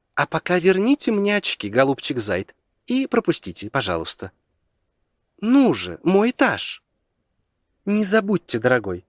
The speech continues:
Снежная Лили. Жду вас. Нити жасминового аромата, как зачарованные, потянулись за маятником тугих бёдер,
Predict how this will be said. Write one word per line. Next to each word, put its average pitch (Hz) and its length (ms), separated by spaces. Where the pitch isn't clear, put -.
Снежная 214 720
Лили. 120 440
Жду 233 280
вас. 170 340
Нити 160 400
жасминового 147 720
аромата, 139 640
как 123 200
зачарованные, 127 840
потянулись 139 600
за 117 180
маятником 135 640
тугих 113 460
бёдер, 104 680